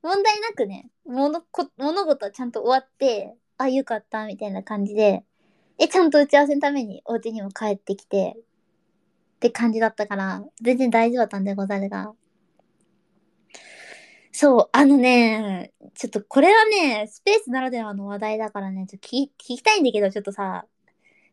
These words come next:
あの、道を覚える方法を教えてください。<laughs> 道、道を覚える方法を教えてください。マッピング能力×なんです。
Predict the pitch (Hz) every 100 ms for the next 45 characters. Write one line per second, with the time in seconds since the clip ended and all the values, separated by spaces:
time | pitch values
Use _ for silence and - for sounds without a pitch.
0 | _ _ 247 214 208 _ _ _ _ 233
1 | 294 320 587 523 427 359 494 508 392 285
2 | 269 277 254 233 247 330 330 330 311 320
3 | 330 214 180 - - 440 - _ _ _
4 | - _ _ 960 960 880 - 403 302 -
5 | - _ - 762 466 392 392 622 539 480
6 | 539 571 494 381 370 349 320 320 - 415
7 | 466 453 415 480 466 381 254 _ 330 294
8 | 302 _ 453 466 466 453 466 381 339 233
9 | 381 453 453 370 320 294